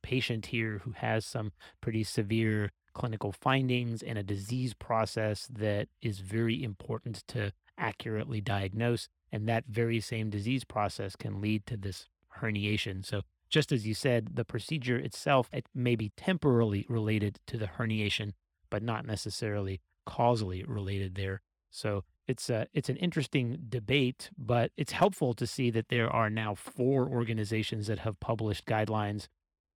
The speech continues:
with the Infectious Disease Society doing it in two thousand four, and then most recently, the European and U K societies publishing them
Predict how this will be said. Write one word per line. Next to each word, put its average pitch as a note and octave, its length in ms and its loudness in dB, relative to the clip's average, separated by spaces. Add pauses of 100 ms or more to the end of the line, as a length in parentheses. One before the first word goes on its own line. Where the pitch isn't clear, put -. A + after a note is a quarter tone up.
(300)
with A#2 380 2
the G#2+ 140 -4
Infectious A2 380 0
Disease A2+ 320 0
Society G#2+ 400 0
doing A2+ 240 0
it G#2+ 80 -2
in G#2+ 140 -6
two - 160 -6
thousand G#2+ 420 0
four, C3 340 4 (380)
and A2 140 -2
then A2 180 0
most G#2+ 260 0
recently, A2 520 -2
the G#2 120 -2
European A2+ 560 -2
and G#2 200 -2
U A2 100 -2
K C3 400 0
societies G#2 720 -2
publishing G#2 440 -4
them G2+ 180 -4